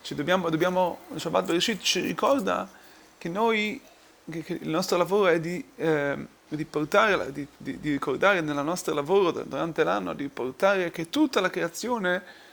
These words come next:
è continuamente ricreata e procreata da Dio, la sua grandezza divina, dalla sua spiritualità divina. Quindi questo è il nostro lavoro,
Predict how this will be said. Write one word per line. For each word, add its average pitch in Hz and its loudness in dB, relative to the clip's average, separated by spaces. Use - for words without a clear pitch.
è 175 -6
continuamente 190 0
ricreata 180 4
e 151 -2
procreata 156 -2
da 117 -8
Dio, 123 -2
la - -20
sua - -6
grandezza 131 -4
divina, 110 -6
dalla 131 -8
sua 156 -2
spiritualità 135 0
divina. 120 -6
Quindi 185 0
questo 208 6
è - 6
il 165 2
nostro 165 0
lavoro, 147 2